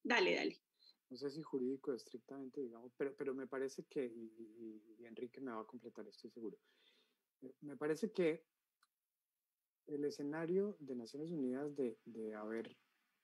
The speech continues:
Speaker 2: aprobado las directrices voluntarias, son voluntarias, primer punto, ¿no? Para los estados sobre sistemas alimentarios y nutrición,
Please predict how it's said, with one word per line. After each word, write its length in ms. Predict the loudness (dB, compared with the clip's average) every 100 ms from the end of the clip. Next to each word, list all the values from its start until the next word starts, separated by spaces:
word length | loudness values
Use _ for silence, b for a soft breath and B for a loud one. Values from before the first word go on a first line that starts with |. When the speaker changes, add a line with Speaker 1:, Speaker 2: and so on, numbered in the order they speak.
| _
Speaker 2:
aprobado 520 | -4 2 4 6 6
las 160 | 4 4
directrices 600 | 4 2 -4 -6 -4 -2
voluntarias, 800 | 0 0 0 -2 -2 -2 -8 -20 _ _
son 180 | -2 6
voluntarias, 840 | 6 6 4 2 2 -6 -20 -20 _ _ _ -12
primer 240 | -10 -8
punto, 260 | -8 -10 -12
¿no? 180 | -14 -14 _ b b b _
Para 180 | -2 0
los 220 | 0 -4
estados 320 | -4 0 2
sobre 180 | 4 2
sistemas 420 | -2 -8 -6 0
alimentarios 480 | 0 0 0 -2 0
y 20 |
nutrición, 580 | 0 -2 -6 -2 0 0